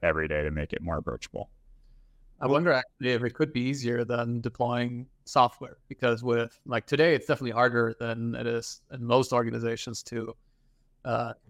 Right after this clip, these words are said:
Speaker 2: train and deploy M L models if you compare it to how easy it is for them to develop and deploy software applications. But if you think about it, I think the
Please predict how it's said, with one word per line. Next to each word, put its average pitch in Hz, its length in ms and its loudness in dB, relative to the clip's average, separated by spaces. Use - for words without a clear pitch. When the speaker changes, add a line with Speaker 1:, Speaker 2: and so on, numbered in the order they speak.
Speaker 2:
train 127 360 2
and 120 140 0
deploy 117 440 2
M 120 140 0
L 113 140 2
models 113 500 0
if 113 140 -4
you 120 80 -4
compare 117 340 0
it 110 80 -6
to 120 160 -2
how 120 220 0
easy 117 180 0
it 113 80 0
is 110 140 -4
for 120 120 -2
them 110 200 -4
to 110 380 -4
develop 117 480 -2
and 117 120 -16
deploy 117 320 -6
software 127 340 4
applications. 117 520 -4
But 117 120 2
if 113 60 -2
you 113 60 -6
think 175 180 0
about 123 160 4
it, 120 80 -2
I 120 80 -2
think 123 220 -6
the 113 240 -2